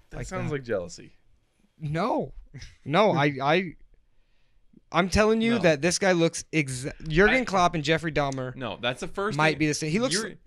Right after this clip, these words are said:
Speaker 1: you're the first person to ever say he looks like a, that I've heard ever say looks like
Speaker 2: I'm
Speaker 1: a
Speaker 2: not
Speaker 1: serial
Speaker 2: saying they look exactly
Speaker 1: No.
Speaker 2: like a, he
Speaker 1: If
Speaker 2: definitely
Speaker 1: you're,
Speaker 2: looks like a serial
Speaker 1: if
Speaker 2: killer
Speaker 1: you're,
Speaker 2: though.
Speaker 1: I'm saying if you're picking out coaches who look like anything.
Speaker 2: All right, who's your number one coach that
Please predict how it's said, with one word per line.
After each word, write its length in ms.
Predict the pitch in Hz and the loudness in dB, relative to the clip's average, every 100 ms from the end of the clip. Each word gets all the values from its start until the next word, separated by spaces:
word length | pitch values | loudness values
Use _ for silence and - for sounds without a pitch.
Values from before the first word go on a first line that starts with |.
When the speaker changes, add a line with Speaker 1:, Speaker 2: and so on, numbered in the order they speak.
| - - | -20 -12
Speaker 1:
you're 200 | 151 214 | -10 -10
the 100 | 190 | -8
first 280 | 156 170 175 | -6 -6 -6
person 400 | 160 160 147 117 | -8 -8 -12 -10
to 140 | - | -2
ever 260 | 123 117 113 | -2 -2 -8
say 500 | - 117 110 104 - - - | -4 -2 -2 -4 -6 -16 -4
he 100 | 123 | -2
looks 180 | 110 113 | -2 -4
like 120 | 104 | -10
a, 80 | 101 | -6
that 120 | 117 113 | 0 2
I've 140 | 101 | 2
heard 200 | 117 110 | -2 -4
ever 120 | 98 | -4
say 160 | 98 104 | -6 -8
looks 200 | 98 95 | -6 0
like 60 | - | 4
Speaker 2:
I'm 80 | 233 | 4
Speaker 1:
a 20 | |
Speaker 2:
not 100 | 277 | 4
Speaker 1:
serial 60 | |
Speaker 2:
saying 140 | 320 294 | 4 2
they 140 | 262 | 4
look 120 | 226 | 4
exactly 540 | 170 156 131 151 131 190 | 2 -4 2 2 4 2
Speaker 1:
No. 60 | 175 | 0
Speaker 2:
like 40 | |
a, 80 | 160 | -2
he 60 | |
Speaker 1:
If 60 | 160 | 2
Speaker 2:
definitely 180 | 196 208 | 2 4
Speaker 1:
you're, 60 | |
Speaker 2:
looks 100 | 160 | 2
like 80 | 202 | 2
a 60 | 160 | 0
serial 320 | - 160 127 | 0 0 0
Speaker 1:
if 80 | 135 | -2
Speaker 2:
killer 100 | 127 | -4
Speaker 1:
you're, 100 | 131 | -6
Speaker 2:
though. 160 | - - | -8 -12
Speaker 1:
I'm 100 | 123 | -12
saying 240 | - 156 131 | -10 -10 -10
if 100 | 120 | -10
you're 60 | |
picking 220 | - 151 165 | -12 -10 -10
out 120 | 147 | -10
coaches 320 | 147 135 120 | -8 -8 -10
who 120 | 117 | -8
look 160 | 120 120 | -8 -6
like 100 | 110 | -6
anything. 400 | 107 110 101 - - - | -6 -10 -10 -14 -16 -10
Speaker 2:
All 80 | |
right, 100 | 147 | -6
who's 220 | 139 233 254 | -2 -2 -2
your 80 | |
number 280 | 262 226 220 | -2 -2 -2
one 260 | 208 185 180 | -2 -2 -4
coach 500 | - 180 175 - - _ _ _ _ _ | -6 -6 -4 -6 -8 _ _ _ _ _
that 300 | 143 151 - | 0 0 -2